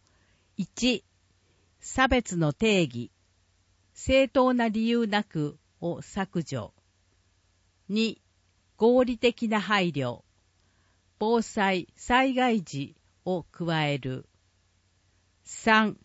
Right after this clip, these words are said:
情報伝達、手話等の啓発、支援を加える。四、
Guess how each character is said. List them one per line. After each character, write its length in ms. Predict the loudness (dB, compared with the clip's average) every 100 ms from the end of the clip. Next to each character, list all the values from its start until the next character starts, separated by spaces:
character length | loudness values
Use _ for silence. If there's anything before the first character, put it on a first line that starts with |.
| _ _ -2
情 260 | 6 6
報 300 | 6 4 4
伝 280 | 4 2 0
達、 500 | 0 0 0 -8 -8 -12 _
手 300 | -14 -6 0
話 160 | 0 0
等 400 | 0 -2 -2 -8 _ _ -4
の 180 | -4
啓 340 | -4 -2 2 2
発、 540 | 2 -2 -4 -4 -4 _ _ _ _ _
支 260 | -12 -4 0
援 240 | 0 0
を 120 | -4
加 360 | -8 -6 -2 -2
え 140 | -2
る。 280 | -4 -8 -12 _ _ _ _ _ _ _ _ _ _
四、 400 | -2 2 2 0